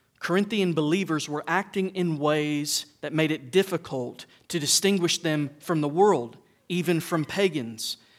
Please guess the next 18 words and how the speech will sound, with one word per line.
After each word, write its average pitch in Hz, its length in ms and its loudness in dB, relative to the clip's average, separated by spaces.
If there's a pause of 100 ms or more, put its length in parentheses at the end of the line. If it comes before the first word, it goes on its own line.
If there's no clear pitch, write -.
(340)
In 165 120 0
First 190 260 2
Corinthians 170 480 0
six, - 460 2
one 180 240 2
through 156 340 -2
eight, 165 400 0 (260)
we 156 120 -2
find 202 420 2
that 190 140 -2
there 180 180 2
are 156 160 4
members 160 560 0
going 190 360 0
before 160 440 0
unbelievers 147 680 0
to 147 120 -6
settle 165 460 0